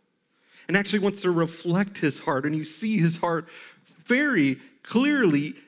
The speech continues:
throughout the scriptures. One example, Psalm sixty-eight. God in his holy dwelling is a father of the fatherless and a champion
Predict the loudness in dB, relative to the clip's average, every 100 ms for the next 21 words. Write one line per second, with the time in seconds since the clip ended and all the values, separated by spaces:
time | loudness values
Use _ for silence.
0 | _ _ _ -2 0 0 0 0 -2 -2
1 | -2 -4 -6 -6 -4 -4 -4 -4 -4 -4
2 | -4 -4 -4 -6 -4 -6 -6 -8 -10 0
3 | 0 0 -4 -20 _ _ _ _ _ _
4 | _ _ _ _ _ 0 2 2 0 -2
5 | -4 -2 -2 0 0 0 0 2 4 2
6 | 0 -2 0 0 -2 -8 -2 0 2 2
7 | 2 2 2 0 0 0 0 0 2 4
8 | 4 0 -2 -2 -2 0 0 0 -2 -2
9 | -2